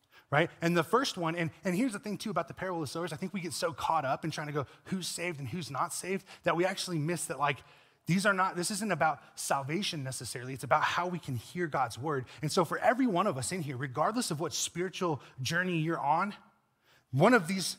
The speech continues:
soils can apply to you and probably does, right? And, and the first way, um, that he says that we can hear his word is like the seed that is thrown on the path.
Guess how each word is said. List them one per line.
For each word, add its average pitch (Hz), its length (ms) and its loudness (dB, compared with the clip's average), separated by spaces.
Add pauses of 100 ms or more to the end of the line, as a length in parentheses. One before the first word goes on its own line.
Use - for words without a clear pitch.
soils 170 560 0
can 175 200 -4
apply 143 280 -2
to - 160 -10
you 151 100 -2
and 123 140 -4
probably 143 460 -10
does, 139 400 -12 (760)
right? 143 280 4 (600)
And, 180 140 10
and 196 200 8
the 185 60 6
first 240 380 0
way, 170 420 2 (220)
um, 151 220 8
that 143 100 -2
he 156 160 -4
says 185 220 0
that 156 80 -4
we 165 120 -4
can 135 180 -6
hear 131 800 0 (140)
his 156 200 0
word 170 360 0 (180)
is 156 100 -2
like - 160 0
the 147 80 -4
seed 202 560 -2 (280)
that 160 100 4
is 147 160 -4
thrown 156 220 -2
on 151 100 -2
the 127 60 -6
path. - 640 -8